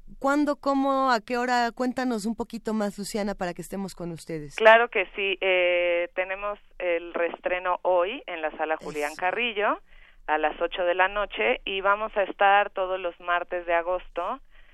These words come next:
Speaker 2: eh, en la sala. Es entrada libre, cooperación voluntaria. Y bueno, pues esperamos que nos vayan a ver. Esta es ya nuestra segunda temporada y empezamos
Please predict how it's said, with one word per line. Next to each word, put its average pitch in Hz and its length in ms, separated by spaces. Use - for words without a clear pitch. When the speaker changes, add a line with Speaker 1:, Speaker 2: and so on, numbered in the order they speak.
Speaker 2:
eh, 156 760
en 165 240
la 160 220
sala. 196 560
Es 175 200
entrada 165 400
libre, 208 440
cooperación 160 580
voluntaria. 165 800
Y 190 320
bueno, 165 300
pues 139 180
esperamos 151 540
que 156 100
nos 135 160
vayan 147 380
a 139 80
ver. 175 420
Esta - 400
es 170 140
ya 170 340
nuestra 151 800
segunda 180 420
temporada 175 880
y 175 160
empezamos 156 580